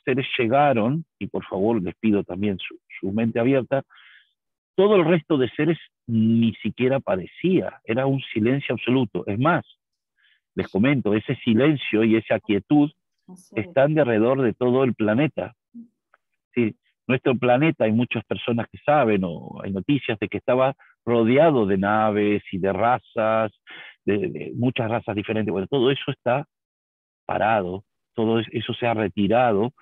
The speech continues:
Speaker 1: a la llegada de estos seres. Ellos se presentaron, eh,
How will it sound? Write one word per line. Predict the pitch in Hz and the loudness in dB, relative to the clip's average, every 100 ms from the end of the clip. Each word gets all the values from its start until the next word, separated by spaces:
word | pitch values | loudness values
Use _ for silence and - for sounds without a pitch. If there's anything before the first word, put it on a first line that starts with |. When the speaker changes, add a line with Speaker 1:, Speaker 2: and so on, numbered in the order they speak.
| - _ _ _ | -20 _ _ _
Speaker 1:
a | 131 127 | -2 2
la | 127 117 - | 2 0 0
llegada | 120 135 147 135 | 2 2 2 2
de | 123 | 0
estos | - 123 - | -2 -6 -4
seres. | 92 85 87 _ _ _ - - - _ _ | -6 -6 -12 _ _ _ -20 -20 -20 _ _
Ellos | 120 135 143 | -2 -2 0
se | 147 | 0
presentaron, | 120 135 143 120 - 147 151 190 - _ _ _ _ _ _ _ _ _ _ - | -2 -2 -2 -2 2 2 2 0 -4 _ _ _ _ _ _ _ _ _ _ -6
eh, | 98 95 95 - | -4 -2 -6 -10